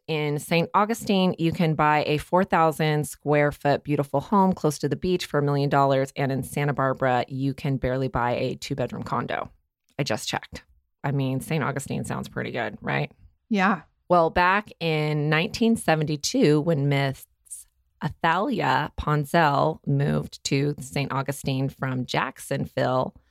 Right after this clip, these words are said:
Speaker 1: Florida, along with her elderly mother that she was the caretaker of, she lived on the very desirable Marine Street. Really gorgeous homes close to the water and not far from downtown. Athalia sounds like someone I would like to know.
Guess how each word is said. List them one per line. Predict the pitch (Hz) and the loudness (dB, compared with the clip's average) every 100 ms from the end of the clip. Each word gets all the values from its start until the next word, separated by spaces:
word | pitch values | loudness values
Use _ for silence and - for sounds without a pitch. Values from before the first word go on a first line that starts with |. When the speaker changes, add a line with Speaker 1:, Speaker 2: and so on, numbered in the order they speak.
| _ _ _ | _ _ _
Speaker 1:
Florida, | - 143 151 143 143 | 0 2 2 0 0
along | 147 143 143 147 | 0 2 2 2
with | 143 | 0
her | - 139 135 - | -2 -2 -2 -2
elderly | 139 139 143 143 | -4 -2 0 0
mother | 143 156 196 147 147 | 2 2 4 4 2
that | 131 - | 0 -4
she | 135 | -4
was | 139 - | -6 -8
the | 139 | -10
caretaker | - - - 143 - 135 | -6 -4 -2 -4 -2 0
of, | 127 143 - _ _ _ - | 0 0 -6 _ _ _ -10
she | - 190 | -6 -4
lived | 190 175 190 185 - - | -2 2 0 0 -12 -4
on | 147 135 131 131 - - | 0 0 0 -2 -6 -6
the | 123 - | -6 -2
very | 143 156 180 185 | -2 0 0 0
desirable | 165 147 135 131 135 - 131 131 143 | -4 -2 0 0 0 0 0 0 -2
Marine | 147 135 131 131 131 120 | -2 0 0 -2 -4 -6
Street. | - - 120 - - - _ _ | -8 -8 -6 -8 -14 -20 _ _
Really | - 226 254 226 | -4 4 6 6
gorgeous | 190 160 143 135 | 6 4 2 -2
homes | - - - - - | -2 -2 -2 -8 -4
close | - 139 - | 0 0 0
to | 160 | 0
the | 151 | 4
water | 135 127 143 135 - | 4 2 2 0 0
and | 139 127 | 0 0
not | 123 - | -2 0
far | 123 | -2
from | 120 120 | 0 -4
downtown. | 117 117 113 110 - - _ - _ - | -2 -4 -2 -4 -6 -12 _ -20 _ -8
Athalia | - 170 156 190 208 | 0 2 4 4 2
sounds | - 165 139 143 135 | 2 2 4 2 0
like | 127 | -2
someone | - 131 131 131 - | -2 0 0 0 -2
I | 120 | -8
would | 123 127 | -6 -8
like | 113 110 | -8 -10
to | - 104 | -8 -6
know. | 101 98 | -4 -8